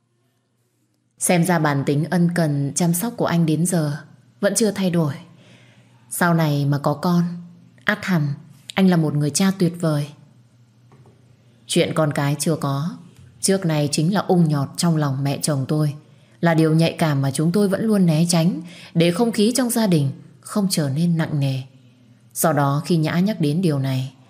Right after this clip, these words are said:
bữa cơm dường như trầm mặc hẳn. Mẹ chồng tôi ban nãy còn vui vẻ nói chuyện,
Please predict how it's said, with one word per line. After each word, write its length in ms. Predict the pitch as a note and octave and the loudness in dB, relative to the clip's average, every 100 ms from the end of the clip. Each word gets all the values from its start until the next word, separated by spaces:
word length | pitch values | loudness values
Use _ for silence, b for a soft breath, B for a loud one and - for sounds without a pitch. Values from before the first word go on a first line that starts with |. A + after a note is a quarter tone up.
| b b - | b b -2
bữa 160 | F#3+ | 0
cơm 260 | G3+ A3+ G3+ | 2 2 2
dường 280 | D#3+ C#3+ C#3+ | 0 0 0
như 140 | G#3 | -2
trầm 260 | - D#3+ C3+ | 0 0 0
mặc 160 | C3+ - | -4 -4
hẳn. 180 | D3 C3 - _ b b b b b | -6 -6 -10 _ b b b b b
Mẹ 180 | - D3 | 0 0
chồng 240 | D3+ C#3+ A#2 | 0 -2 -2
tôi 160 | D#3 | 0
ban 220 | D3+ D3 D3 | 0 0 -2
nãy 160 | - | -2
còn 200 | - D3 | -2 -2
vui 200 | C#3+ D#3 | 0 0
vẻ 260 | D3+ C#3+ C3+ | 0 -2 -2
nói 200 | D3 F3 | -2 0
chuyện, 300 | F#3+ E3 - | 0 0 -2